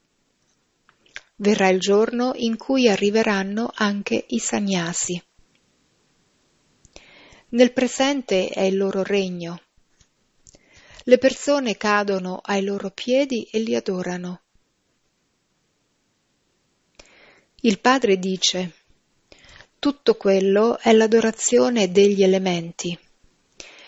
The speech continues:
Io non ho piedi. Ecco perché non lo sc-, non lascerò che mi adorino. Ho preso questo corpo in prestito, perciò questo corpo è chiamato il carro fortunato."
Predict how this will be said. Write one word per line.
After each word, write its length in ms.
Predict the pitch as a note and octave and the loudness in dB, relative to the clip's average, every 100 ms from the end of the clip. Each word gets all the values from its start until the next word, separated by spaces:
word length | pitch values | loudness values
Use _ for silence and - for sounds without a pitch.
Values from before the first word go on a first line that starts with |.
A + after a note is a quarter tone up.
| _ | _
Io 180 | C#4 C#4+ | 2 4
non 180 | G#3+ F3+ | 2 0
ho 140 | G3+ | 0
piedi. 580 | G3 - F#3 F3+ F#3 F#3 - _ _ _ _ _ _ _ - - - - | -2 0 2 2 0 -2 -10 _ _ _ _ _ _ _ -20 -20 -18 0
Ecco 420 | G#3 G#3 - B3 | 2 2 0 0
perché 340 | A#3+ A3+ G#3+ | 0 -4 -6
non 200 | G3 F#3+ | -4 -4
lo 100 | G3 | -4
sc-, 260 | F#3 - - | -2 -4 -4
non 220 | G#3+ G#3+ | -4 -2
lascerò 640 | F#3+ - G#3 G3 E3 - - | 0 2 2 0 -4 -6 -4
che 140 | A#3 | -4
mi 180 | G#3 G3+ | -2 -4
adorino. 680 | F#3 F#3 E3+ E3+ E3+ F3 - _ _ _ _ _ _ _ _ _ _ _ _ _ _ - - - - | -4 -4 -4 -6 -10 -12 -16 _ _ _ _ _ _ _ _ _ _ _ _ _ _ -20 -20 -20 -4
Ho 100 | A#3 | -4
preso 320 | - C4 C4 | 2 2 2
questo 380 | B3+ B3 - A3+ | 0 0 -2 -4
corpo 440 | - F#3+ F3+ - F#3+ | -2 -2 -2 -4 -6
in 120 | F#3 | -6
prestito, 800 | - F3+ F3 - F3 F3 F3+ - _ _ _ _ - - - _ | -6 -4 -6 -8 -8 -4 -6 -8 _ _ _ _ -20 -20 -20 _
perciò 580 | - G3+ - G3+ G3 A3 | 2 2 2 2 2 2
questo 360 | C4 A#3 - | 0 0 -2
corpo 680 | - F#3+ F3+ - - A3 - | -2 -2 -2 -6 -2 0 0
è 160 | - A3 | -2 -2
chiamato 640 | - A3+ G#3+ G#3+ - A#3 A#3 | -2 -2 -2 0 0 -2 -2
il 200 | A#3+ - | -4 -2
carro 360 | G#3+ F#3+ G3 | -2 -2 -2
fortunato." 960 | - G3+ - - F#3 E3+ E3+ - F#3 | -4 -6 -6 -8 -6 -6 -6 -6 -8